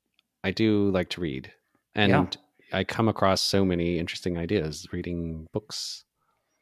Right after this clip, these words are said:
Speaker 1: And I try to vary it a little bit, like, have some fiction, have some nonfiction, have some self-help, have some business books, you know, and,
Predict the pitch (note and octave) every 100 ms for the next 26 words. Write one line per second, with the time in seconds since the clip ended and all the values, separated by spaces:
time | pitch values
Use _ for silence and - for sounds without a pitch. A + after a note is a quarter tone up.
0 | _ _ _ _ _ _ _ _ _ _
1 | _ _ _ _ - G#2 G#2 F#2+ _ _
2 | _ _ - - A#2+ C3 D3 D3 C#3+ C#3
3 | A#2 A2 G#2+ G#2 G2+ G2+ F#2 G#2+ A2 G#2+
4 | F2+ E2+ E2+ E2 F#2+ - A2 A#2 A2 G2+
5 | - G2 F2+ F2 - F#2+ F2 F2 F2 E2
6 | D#2+ - D#2+ E2 F2+ - E2+ D2+ _ _
7 | - D#2 - D2 - E2+ - E2+ D#2 -
8 | - - - - - - - _ _ _
9 | E2+ D#2 D2 - F#2 E2